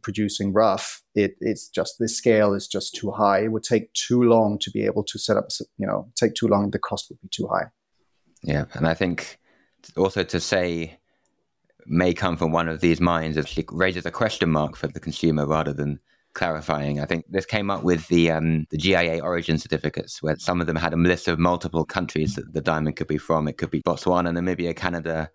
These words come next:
Speaker 1: Yes.
Speaker 2: uh, South Africa, or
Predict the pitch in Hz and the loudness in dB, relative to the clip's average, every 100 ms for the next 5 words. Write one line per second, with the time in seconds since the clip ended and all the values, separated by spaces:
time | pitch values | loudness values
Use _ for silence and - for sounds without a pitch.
0 | _ _ - 110 - - 73 73 73 73 | _ _ 0 0 0 -4 -4 0 0 0
1 | 73 71 _ _ - 95 95 - 92 92 | -2 -4 _ _ -2 2 2 0 0 2
2 | 82 80 - _ _ _ _ _ _ - | 2 0 -4 _ _ _ _ _ _ 0
3 | 87 87 80 80 | 4 4 4 2